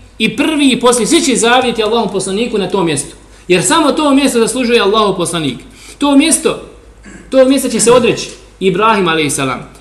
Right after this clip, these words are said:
i Musa, i Iza. Niko neće smjeti, neće se usuditi da zamoli Allah subhanahu wa ta'ala da otpočne račun polaganje računa, osim Muhammeda sallallahu alejhi ve sellem.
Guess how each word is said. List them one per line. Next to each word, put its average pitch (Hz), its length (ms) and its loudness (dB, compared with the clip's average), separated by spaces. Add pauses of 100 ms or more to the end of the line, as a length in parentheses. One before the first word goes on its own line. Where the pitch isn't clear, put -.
i 202 100 0
Musa, 196 500 4
i 254 200 -4
Iza. 196 140 -4 (120)
Niko 302 680 0
neće 226 340 -2
smjeti, 226 440 0 (460)
neće 269 300 -2
se 240 80 2
usuditi 285 760 2 (200)
da 190 100 2
zamoli 247 360 2
Allah 226 400 2
subhanahu 220 280 -4
wa - 20 -2
ta'ala 196 80 -4
da 214 60 0
otpočne 196 360 -6 (240)
račun 180 400 0 (520)
polaganje 202 420 2
računa, 214 400 0 (200)
osim 196 260 0
Muhammeda 165 440 -4
sallallahu 147 300 -2
alejhi 123 140 -2
ve - 40 -10
sellem. - 220 -10